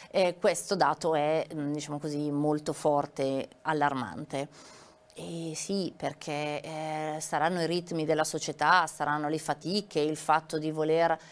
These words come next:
comunque sia essere sempre,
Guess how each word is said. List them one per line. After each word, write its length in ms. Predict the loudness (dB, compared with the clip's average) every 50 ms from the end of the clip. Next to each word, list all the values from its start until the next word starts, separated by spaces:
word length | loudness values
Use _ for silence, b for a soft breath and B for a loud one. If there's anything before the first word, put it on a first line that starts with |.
| B B B _
comunque 420 | -2 0 0 0 2 2 2 2
sia 720 | 2 0 0 2 4 6 6 8 8 8 6 6 4 2 -4 -6 0
essere 420 | 2 2 2 2 0 0 -2 0 0
sempre, 840 | -2 0 0 2 2 0 0 0 2 2 4 4 2 0 -2 -8